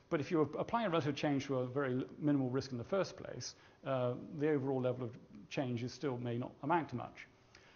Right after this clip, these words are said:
But the secondly, it only takes account of temperature.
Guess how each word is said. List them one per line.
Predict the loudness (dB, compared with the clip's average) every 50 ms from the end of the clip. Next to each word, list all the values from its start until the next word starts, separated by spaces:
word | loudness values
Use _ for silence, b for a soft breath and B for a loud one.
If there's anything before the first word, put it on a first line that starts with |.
| b b
But | _ -2
the | -2 6
secondly, | 8 8 10 10 8 6 6 6 4
it | 2 6 8
only | 10 10 10 10 8 6 4
takes | 0 -4 -4 -4 -6
account | -4 -4 -4 -2 -2
of | -4 -4 -2
temperature. | 0 0 0 -2 -4 -8 -10 -10